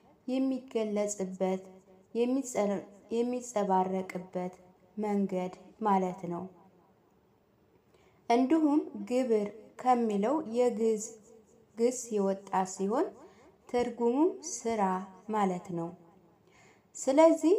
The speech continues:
ስነ ምግባር ማለት የአንድ እምነት አስተሳሰብ መግለጫ ማንጸባረቂያ መንገድ፣ ጥናት ወይም ምርምር፣ ትምህርት ማለት ነው።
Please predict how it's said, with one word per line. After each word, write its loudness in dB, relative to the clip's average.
ስነ 0
ምግባር 2
ማለት 0
የአንድ 4
እምነት 0
አስተሳሰብ -2
መግለጫ -2
ማንጸባረቂያ 0
መንገድ፣ -4
ጥናት -2
ወይም 6
ምርምር፣ -2
ትምህርት 0
ማለት -4
ነው። -6